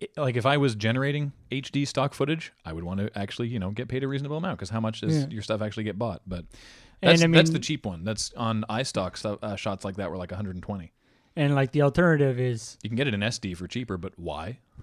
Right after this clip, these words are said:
Speaker 2: the alternative is, you know, getting a bunch of rabbits and setting up a whole thing and
Speaker 1: Yeah.
Speaker 2: setting it up is gonna take more time than eighty bucks is worth. So <laughs>
Speaker 1: Someone on Twitter was like, "I could have, I could have, you know, like, set up rabbits." Like, "Well, where do you live?" I'm like, "Nowhere near here."
Speaker 2: <laughs>
Speaker 1: So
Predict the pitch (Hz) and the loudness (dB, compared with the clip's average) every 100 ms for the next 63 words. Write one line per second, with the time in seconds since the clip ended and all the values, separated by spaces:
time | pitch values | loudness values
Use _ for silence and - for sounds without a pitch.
0 | - 156 139 170 151 143 135 123 135 120 | -2 0 2 4 4 4 2 0 -2 -4
1 | 117 131 120 117 120 117 120 123 123 120 | -2 -2 -2 -2 -4 -4 -4 -2 -2 -2
2 | 113 - 123 117 110 123 120 117 131 113 | -6 -8 -10 -8 -4 -4 -2 -6 -6 -6
3 | 113 - 123 120 113 95 - 123 117 123 | -6 -6 -6 -4 -6 -6 -4 -6 -6 -6
4 | 110 131 - 120 110 123 117 135 131 123 | -8 -10 -8 -8 -6 -6 -8 -8 -4 -4
5 | 117 131 123 120 120 117 - 160 123 123 | -2 -2 -2 -2 -6 -8 -10 -6 -4 -4
6 | 131 110 - 131 151 143 135 - 160 117 | -6 -8 -10 -12 -10 -12 -12 -16 -12 -10
7 | - 262 123 - 127 104 104 101 - - | -4 0 0 2 0 2 2 0 -2 -2
8 | 190 120 87 - 107 - 113 80 - _ | 0 0 0 -4 -4 -2 -2 -4 -10 _
9 | _ 156 95 87 95 98 87 104 87 - | _ -6 -6 -6 -6 -8 -6 -6 -8 -6
10 | 92 98 120 90 87 85 87 95 135 123 | -6 -6 -6 -8 -6 -6 -6 -4 -4 -4
11 | 80 78 73 90 90 113 123 120 123 131 | -6 -12 -12 -12 -6 -4 -2 -2 -4 -4
12 | 117 135 90 - 156 - 160 - - _ | -4 -4 -4 2 4 4 2 0 -14 _
13 | _ - 87 | _ -10 -10